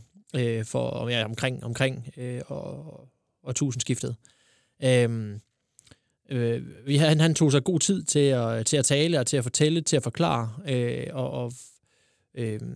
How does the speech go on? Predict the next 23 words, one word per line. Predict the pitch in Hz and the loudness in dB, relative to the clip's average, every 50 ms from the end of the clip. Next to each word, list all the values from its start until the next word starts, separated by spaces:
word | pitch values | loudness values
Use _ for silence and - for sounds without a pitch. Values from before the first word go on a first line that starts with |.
| 127 120 117 _ - - | -14 -16 -20 _ -20 -6
vi | 139 135 127 | -4 2 2
var | 131 | 4
nede | 135 135 143 147 135 | 6 6 6 6 6
blandt | 135 127 127 | 4 2 2
andet | 127 139 139 | 2 2 2
i | |
spillertunnelen, | 120 - - 165 175 180 - 156 151 143 139 131 123 120 | 0 2 2 2 2 4 2 2 2 2 2 2 0 0
hvor, | 127 143 143 139 | 0 2 2 2
hvor | 127 123 127 135 | 0 0 -2 -2
vi | 135 131 | -2 -2
snakkede | 120 - 143 139 147 139 139 | -2 0 0 0 2 2 4
lidt | 135 135 139 | 2 4 4
om, | 139 127 123 120 120 123 | 2 0 0 -2 -4 -4
om, | 127 123 123 120 120 117 120 120 - - | -4 -4 -4 -4 -6 -6 -8 -8 -4 -2
også | 135 131 - | 0 0 2
om, | 143 139 - | 0 -2 -6
også | - - 147 139 | -4 -2 0 0
om | 160 143 | 0 2
klubbens | - 175 165 160 147 - - | 2 2 2 4 0 0 0
værdier, | 143 131 - 202 180 131 117 113 123 | 0 0 2 0 2 2 0 0 0
hvor | 135 139 143 | 2 2 4
han | - 147 139 | 4 4 2
også, | 139 151 156 - - - - - | 2 0 0 2 0 0 -2 -4